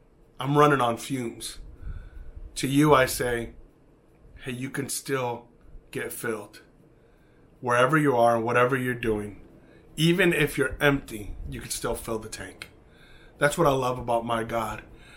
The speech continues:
is that my God is willing, even if we're on empty in the middle of the wilderness, to send a tow truck to pick us up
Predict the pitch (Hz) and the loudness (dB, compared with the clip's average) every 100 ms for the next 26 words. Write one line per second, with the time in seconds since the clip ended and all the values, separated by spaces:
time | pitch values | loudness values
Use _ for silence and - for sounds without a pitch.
0 | - - 135 127 131 135 131 131 123 120 | -12 -4 0 4 4 4 2 0 -2 0
1 | 135 135 127 - 151 165 151 147 139 127 | 2 2 0 0 2 6 4 4 2 4
2 | 135 139 139 139 135 123 123 135 131 131 | 2 4 0 0 -2 0 0 2 2 4
3 | 127 123 120 - - - - - 113 - | 2 2 -4 -6 -10 -12 -10 -4 -4 4
4 | 143 147 123 - 143 143 - 143 135 117 | 6 6 2 -2 2 2 2 0 0 -6
5 | - 139 - 135 - 131 127 123 | -4 -4 -2 -2 -2 2 2 0